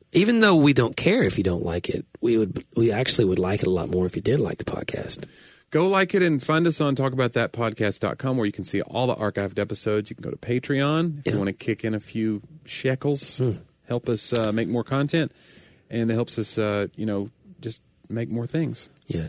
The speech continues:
Speaker 1: Johnny's not eaten in a year.
Speaker 2: I
Speaker 1: So
Speaker 2: have been eating.
Speaker 1: Oh, okay.
Speaker 2: I promise you that. But it has been a weird year and a very, uh, it's a, it's a leaner year.
Speaker 1: Hey, I'm glad you're out working. That's
Speaker 2: Yeah,
Speaker 1: awesome.
Speaker 2: I'm working out. Uh, I'm working out and out working.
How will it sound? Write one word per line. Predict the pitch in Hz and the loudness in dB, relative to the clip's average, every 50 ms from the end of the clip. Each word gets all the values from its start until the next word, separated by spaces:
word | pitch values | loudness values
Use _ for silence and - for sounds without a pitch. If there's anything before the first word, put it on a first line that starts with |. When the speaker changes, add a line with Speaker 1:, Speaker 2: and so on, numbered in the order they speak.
| - | -2
Speaker 1:
Johnny's | - - 120 139 180 185 156 160 | 0 2 4 4 6 6 6 6
not | 160 151 139 | 4 4 4
eaten | 123 135 139 117 110 104 95 | 4 4 2 2 2 2 2
in | 90 87 | 2 2
a | 87 87 | 0 0
year. | 87 87 98 101 98 92 - - - - - - - - | 0 0 2 2 2 2 0 -2 -6 -16 -20 -16 -8 -6
Speaker 2:
I | 135 147 180 226 254 262 262 262 269 262 254 220 165 | -4 -2 0 2 2 2 2 2 2 2 0 -2 -2
Speaker 1:
So | - - - - - - - - - 80 78 76 76 - - - - - - - | -4 -4 -2 -2 -2 -2 -2 -2 -2 -2 -4 -4 -6 -8 -10 -12 -12 -14 -16 -12
Speaker 2:
have | - - 143 135 | -8 -8 -6 -2
been | 143 165 170 | 0 2 2
eating. | 170 170 147 117 87 - 120 110 - _ - - | 2 2 0 0 -4 -6 -8 -12 -16 _ -4 -2
Speaker 1:
Oh, | - - 87 | 0 0 0
okay. | 120 107 - - - - | -2 -4 -8 -10 -10 -8
Speaker 2:
I | - 123 131 | -6 -6 -4
promise | - - 131 123 120 113 107 - | -4 -2 -2 0 -2 -2 -2 -4
you | 113 98 | -4 -4
that. | 104 104 104 - - - - _ - | -2 -2 -2 -4 -6 -10 -16 _ -2
But | - 160 156 117 - - - _ _ _ _ _ - | 2 2 2 2 0 -2 -8 _ _ _ _ _ -4
it | 131 143 | -2 0
has | 147 139 | 0 0
been | - 143 | 0 0
a | 139 | 2
weird | 135 139 135 135 135 | 2 2 2 2 2
year | 151 151 117 - - - - _ _ _ _ _ - | 0 0 -2 -2 -4 -10 -20 _ _ _ _ _ -8
and | 123 120 | -6 -4
a | 117 | -2
very, | 123 123 120 120 117 | 0 0 2 2 2
uh, | 117 113 113 120 143 - | 2 0 0 -2 -4 -8
it's | - - - | -8 -4 -2
a, | 151 123 | -2 -2
it's | 113 - | -2 -2
a | - 170 | -2 -2
leaner | 160 160 165 160 147 123 104 | 0 2 2 2 2 2 0
year. | 98 95 95 95 - 113 - _ _ _ _ _ - | 0 0 -2 -2 -4 -4 -8 _ _ _ _ _ -2
Speaker 1:
Hey, | - 196 165 160 | 0 0 2 2
I'm | 165 156 190 185 | 2 2 2 2
glad | - 247 262 277 220 | 2 2 2 2 2
you're | 214 175 | 2 2
out | 165 147 | 4 4
working. | 151 156 180 - - 180 175 - - - - - - - - - - - - - | 2 2 2 0 -2 -4 -4 -6 -12 -18 -18 -18 -18 -20 -20 -20 -20 -20 -16 -10
That's | 226 180 165 | -6 -2 2
Speaker 2:
Yeah, | 226 254 247 196 | 4 6 6 8
Speaker 1:
awesome. | 170 160 165 170 165 165 165 | 8 8 6 6 4 4 4
Speaker 2:
I'm | 165 | 4
working | 160 170 160 - 165 165 | 4 4 4 4 4 4
out. | 165 175 190 180 - _ - - - - | 4 4 2 0 -2 _ -20 -8 -2 0
Uh, | 135 135 131 127 123 117 110 - - | 2 2 4 4 2 2 0 0 0
I'm | 147 135 135 | 0 0 2
working | 104 139 135 135 127 135 123 123 | 2 2 2 2 0 0 2 2
out | 120 123 - - | 2 0 0 0
and | 123 131 135 | 0 0 0
out | 135 139 110 | 2 2 2
working. | 120 139 143 - 110 92 | 0 0 0 -2 -4 -6